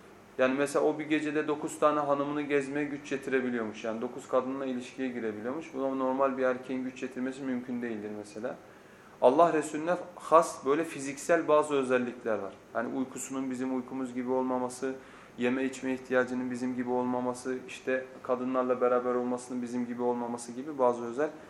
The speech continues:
durumları söz konusudur. وَعَنْ أَبِي سَعِيدَ أَنَّهُ سَمِعَ رَسُولَ اللّٰهِ sallallahu aleyhi ve sellem يَقُولُ Ebu Said'den geldi. Resulullah sallallahu aleyhi ve sellem'den işittim ki, işitti ki, "لَا تُوَاصِلُوا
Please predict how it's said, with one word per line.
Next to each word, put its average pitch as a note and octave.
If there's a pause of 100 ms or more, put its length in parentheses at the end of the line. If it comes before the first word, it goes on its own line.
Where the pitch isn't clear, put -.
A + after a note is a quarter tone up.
(200)
durumları B2+
söz -
konusudur. G#2 (520)
وَعَنْ D#3
أَبِي E3
سَعِيدَ D#3+ (100)
أَنَّهُ D3+ (180)
سَمِعَ D#3+ (100)
رَسُولَ C#3+
اللّٰهِ D3
sallallahu C#3+
aleyhi C3
ve B2+
sellem E3
يَقُولُ - (480)
Ebu C3
Said'den C#3
geldi. B2
Resulullah C3
sallallahu C3
aleyhi B2
ve -
sellem'den B2
işittim D#3
ki, E3 (460)
işitti C3
ki, D#3 (380)
"لَا D3+
تُوَاصِلُوا D#3